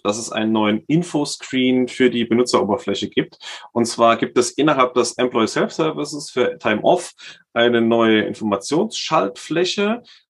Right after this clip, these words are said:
Und das wird angezeigt, sobald das, ähm, sobald beim Zeitprofil ein Anweisungstext hinterlegt wurde. Das heißt, Sie können dem Zeitprofil einen Anweisungstext hinterlegen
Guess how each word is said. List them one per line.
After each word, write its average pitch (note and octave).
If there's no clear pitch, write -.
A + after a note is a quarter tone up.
Und C3+
das D3+
wird C#3+
angezeigt, C#3
sobald B2
das, A#2+
ähm, A#2
sobald B2
beim A2+
Zeitprofil A#2+
ein G#2+
Anweisungstext A2
hinterlegt G2+
wurde. G2
Das G2+
heißt, B2
Sie B2
können C#3
dem A2+
Zeitprofil C3+
einen G2
Anweisungstext D#3
hinterlegen C3